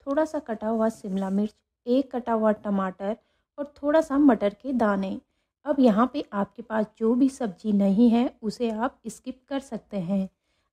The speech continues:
अब मैं इसमें ऐड करूँगी थोड़ा सा नमक और कड़छी को चलाते हुए दो मिनट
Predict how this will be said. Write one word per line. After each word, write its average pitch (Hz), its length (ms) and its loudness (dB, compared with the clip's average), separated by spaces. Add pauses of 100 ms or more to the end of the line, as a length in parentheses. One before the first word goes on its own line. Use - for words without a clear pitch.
अब 294 100 0
मैं 320 160 8
इसमें 262 300 4
ऐड 208 240 -2
करूँगी 233 400 2 (100)
थोड़ा 226 260 -2
सा 254 180 -6
नमक 214 400 2 (360)
और 285 120 0 (120)
कड़छी 240 360 -4
को 285 180 -8
चलाते 208 520 -4
हुए 262 220 0
दो 240 240 2
मिनट 240 320 8